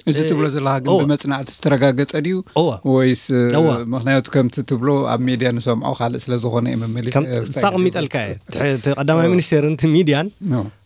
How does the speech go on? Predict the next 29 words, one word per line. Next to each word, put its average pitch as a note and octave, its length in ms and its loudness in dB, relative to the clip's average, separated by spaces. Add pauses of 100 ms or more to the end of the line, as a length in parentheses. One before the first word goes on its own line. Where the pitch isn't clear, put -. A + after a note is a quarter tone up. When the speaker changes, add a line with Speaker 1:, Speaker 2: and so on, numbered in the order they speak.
(180)
Speaker 2:
እቲ A2+ 220 2
ሚድያ F3 320 2
ዶሚኔት C3+ 380 0
ዝገብሮ B2+ 300 -4
መን A2+ 180 -2
ምዃኑ G#2+ 260 4 (260)
ያው G#2+ 180 2 (100)
ንዘመናት፣ A#2+ 520 0 (120)
Speaker 1:
እም። C3 160 2 (500)
Speaker 2:
እ፣ G2+ 100 2 (340)
ግደፎሞ A2+ 440 0 (220)
ወፃእ A2 300 -2
ዘሎ፣ G#2+ 200 2 (260)
እታ - 160 -10 (360)
ሓንቲ - 300 -2 (140)
እንኮ A#2+ 220 -2 (200)
ቴሌቪዥን G#2 420 2
ዝነበረት G2+ 380 0
ሎም G#2 160 2
እኳ G2 120 -2
ይውስኻ G2+ 320 -2
ኣለዋ። G#2+ 220 0 (540)
ኢትዮጵያ A#2+ 340 0
ቴሌቪዥን A#2+ 420 0 (640)
ደርጊ B2+ 300 2
ተደምሲሱ B2 600 0
ሲ - 120 0 (680)
ኤርትራውያንን B2+ 600 2 (260)
ተጋሩን C#3 440 0